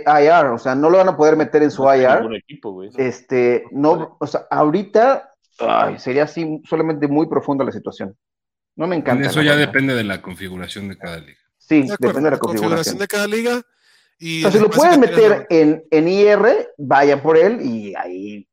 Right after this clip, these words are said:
Speaker 1: arrastrenlo ahí. Solamente así, me parece.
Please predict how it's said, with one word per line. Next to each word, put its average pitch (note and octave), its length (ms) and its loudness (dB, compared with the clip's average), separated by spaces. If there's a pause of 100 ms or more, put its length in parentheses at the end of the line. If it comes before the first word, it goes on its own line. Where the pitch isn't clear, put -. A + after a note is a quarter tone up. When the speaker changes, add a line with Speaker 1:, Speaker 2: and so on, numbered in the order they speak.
(200)
Speaker 1:
arrastrenlo D3 640 -2
ahí. F3+ 240 -2 (180)
Solamente C#3+ 460 2
así, A2 300 -8
me - 160 -12
parece. F#2 260 -4